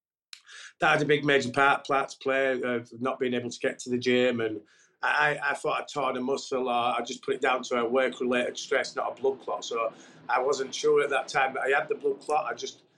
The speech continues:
I knew that I couldn't walk that far, and when I did walk for more than ten minutes, I was in pain. Um, so again, once I stopped going to my gym,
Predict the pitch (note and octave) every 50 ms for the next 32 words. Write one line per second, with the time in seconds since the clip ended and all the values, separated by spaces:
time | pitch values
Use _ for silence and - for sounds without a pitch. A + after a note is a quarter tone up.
0 | _ _ _ - - A#2 B2+ C#3+ D3 C#3+ C#3+ B2+ B2 - D3 C3+ C3 B2+ - A#2+
1 | C3+ C#3 C#3+ C#3 C#3 C#3+ C3+ - - - - C#3 C3+ C3+ C#3 C3+ C3 A#2+ A#2+ B2+
2 | B2+ A#2+ A#2+ - C#3 B2+ C3 C3+ C3 B2+ B2+ - - - A#2+ B2 A#2+ B2 A#2+ B2
3 | B2 A#2+ - B2+ A#2+ A#2 A#2+ A#2+ A#2+ A#2+ - C3 A#2+ A#2+ A2+ A#2 A2 G2+ - -
4 | B2+ B2 B2 B2+ B2 A#2+ - - - - - - - _ _ _ _ _ - -
5 | - C#3+ C3+ C3+ C3 C3 B2 B2 - _ _ _ _ - - - - _ _ _
6 | _ - - - - C#3+ C#3+ C#3+ C#3 D3 D#3 D3+ D3+ D3 D3+ D3+ - _ _ _
7 | _ _ - B2 C#3 C#3 C3+ C3 - - - D3+ C3+ - C3 C#3 C3 B2+ A#2+ -
8 | B2 B2+ A#2+ A#2+ - C3 C3 C3+ C3+ C3+ B2+